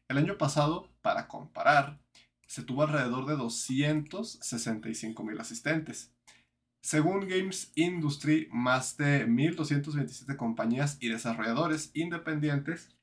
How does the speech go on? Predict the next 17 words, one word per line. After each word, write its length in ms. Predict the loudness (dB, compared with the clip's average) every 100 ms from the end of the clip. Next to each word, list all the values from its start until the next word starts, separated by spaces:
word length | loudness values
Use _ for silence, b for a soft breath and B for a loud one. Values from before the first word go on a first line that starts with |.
| _ _ _ -4
mostraron 540 | 0 0 2 2 2
sus 180 | 0 -4
creaciones 720 | -6 -6 0 0 0 -2 -8 -8
en 180 | -6
la 80 | -6
Gamescom. 560 | -6 -8 -10 -12 -16 -20 _ _ _ _ _ _ _ _ -14 0
Y 120 | 4
más 200 | 4 2
de 60 | 0
veinte 320 | 2 0 -2
millones 400 | -2 -2 -4 -4
de 60 |
personas 600 | -4 -4 0 2 0 -4 B B B
vieron 420 | -8 -2 2 2
la 100 | 2
ceremonia 480 | 0 0 2 0 0
inaugural. 500 | 0 -2 0 0 0